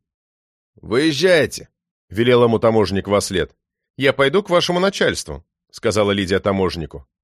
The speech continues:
«Идите, результата не будет», ответил таможенник. Став на ступеньку «Патриота», Суворов махнул Лёхе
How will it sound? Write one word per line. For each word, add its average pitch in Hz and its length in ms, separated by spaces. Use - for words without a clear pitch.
«Идите, 131 640
результата 135 560
не 151 80
будет», 110 340
ответил 92 400
таможенник. 78 580
Став 170 300
на 170 100
ступеньку 147 460
«Патриота», 160 500
Суворов 131 460
махнул 139 360
Лёхе 104 380